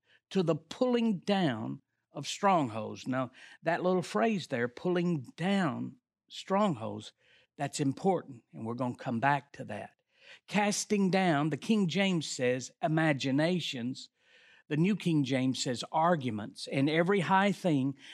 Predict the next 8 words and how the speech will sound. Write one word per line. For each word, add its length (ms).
that 180
exalts 720
itself 440
against 360
the 80
knowledge 480
of 100
God, 320